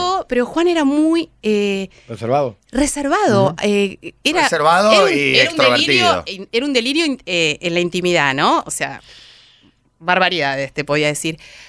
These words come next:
Speaker 2: Pero nunca lo escuché decir públicamente
Speaker 3: Nada.
Speaker 2: nada, y tengo bastantes más historias en su haber.
Speaker 1: Claro.
Speaker 2: Y la verdad es que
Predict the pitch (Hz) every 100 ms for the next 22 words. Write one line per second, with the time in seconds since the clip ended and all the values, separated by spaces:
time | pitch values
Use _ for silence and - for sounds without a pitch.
0 | - _ - 180 175 - - 415 381 233
1 | 175 156 151 - 156 180 165 214 202 208
2 | 196 202 202 185 160 185 202 202 196 175
3 | 156 110 101 92 87 170 214 285 285 214
4 | - 165 165 196 214 202 170 165 185 190
5 | 185 180 180 - 269 185 160 151 147 151
6 | 156 139 135 - 104 165 151 151 147 151
7 | 220 - 208 160